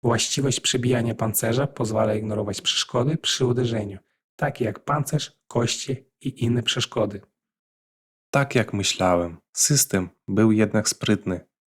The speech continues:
Gdyby dał ludziom proste sztylety, nie każdy byłby w stanie użyć ich do zabicia człowieka. Wiesz, to nie jest takie proste, na jakie wygląda w filmach.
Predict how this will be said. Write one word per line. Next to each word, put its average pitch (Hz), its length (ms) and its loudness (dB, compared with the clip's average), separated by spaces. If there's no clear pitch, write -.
Gdyby 101 340 2
dał 104 240 6
ludziom 98 360 4
proste 98 380 0
sztylety, 92 640 -2
nie 107 160 -2
każdy 104 400 2
byłby 92 340 -2
w - 60 -10
stanie 104 520 -2
użyć 101 600 -4
ich 104 240 2
do 98 140 0
zabicia 95 440 -2
człowieka. 98 680 0
Wiesz, 104 460 2
to 117 120 2
nie 123 160 4
jest 107 240 0
takie 107 260 0
proste, 113 640 2
na 110 160 6
jakie 101 300 4
wygląda 101 540 4
w - 40 -4
filmach. 104 640 2